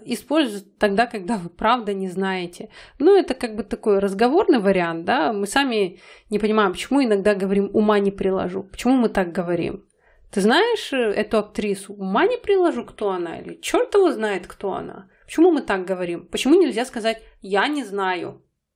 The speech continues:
Почему нужно вот это вот выпендриваться, друзья мои? Ну, есть такая вот человеческая потребность, да, иногда хочется о простых вещах сказать как-то вот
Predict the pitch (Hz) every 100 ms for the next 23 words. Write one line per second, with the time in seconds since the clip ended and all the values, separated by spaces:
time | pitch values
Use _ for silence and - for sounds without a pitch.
0 | _ _ _ - 220 294 285 262 226 214
1 | 208 208 202 208 208 _ _ _ _ -
2 | 214 214 - 214 196 185 180 175 185 180
3 | 180 180 175 - - - - - 202 202
4 | 190 208 269 320 302 - 269 240 226 -
5 | 196 226 - 233 226 208 202 196 185 185
6 | 180 202 294 240 202 220 240 254 214 -
7 | 190 202 - 208 - 196 - 370 - 208
8 | 196 247 233 226 208 202 202